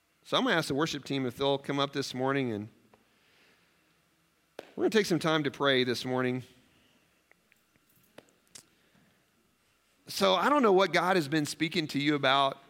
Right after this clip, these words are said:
today, what things that we forget to be selfless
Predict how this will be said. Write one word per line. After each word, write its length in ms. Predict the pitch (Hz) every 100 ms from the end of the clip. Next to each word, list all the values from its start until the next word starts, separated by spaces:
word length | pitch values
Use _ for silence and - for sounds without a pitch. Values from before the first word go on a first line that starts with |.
| _ _ _ _ _ _ -
today, 480 | 147 135 131 127 127 - _ - _ _ _ _ _ _
what 260 | - 139 170
things 400 | - 151 156 135
that 260 | 131 120 - - _ _ _ _ _ _ - 127
we 280 | 127 143 160
forget 360 | 143 139 151
to 80 | 143
be 180 | 131 135
selfless 840 | - 139 127 - 123 117 - -